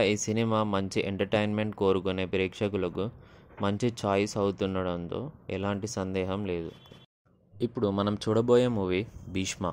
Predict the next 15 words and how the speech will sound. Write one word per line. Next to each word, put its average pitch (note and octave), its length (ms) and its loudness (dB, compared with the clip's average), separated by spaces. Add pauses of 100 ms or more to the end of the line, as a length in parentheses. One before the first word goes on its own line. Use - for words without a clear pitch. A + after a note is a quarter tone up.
(580)
దర్శకత్వం B2+ 680 -2 (300)
వెంకీ G#2 360 0
కొడుముల, G2 420 2 (640)
నిర్మాతలు G#2 600 0 (460)
సూర్యదేవర A#2 760 2
నాగవంశి, F#2+ 640 -2 (500)
సంగీతం G2+ 600 -4 (360)
మహతి A#2+ 480 -2
స్వరసాగర్, G#2 720 2 (640)
నటీనటులు G2 720 0 (280)
నితిన్, G2+ 400 -2 (240)
రష్మిక G2 460 -6 (100)
మందన, F2+ 340 -4 (680)
నరేష్, F#2 480 -2 (280)
బ్రహ్మాజీ, F2+ 640 -2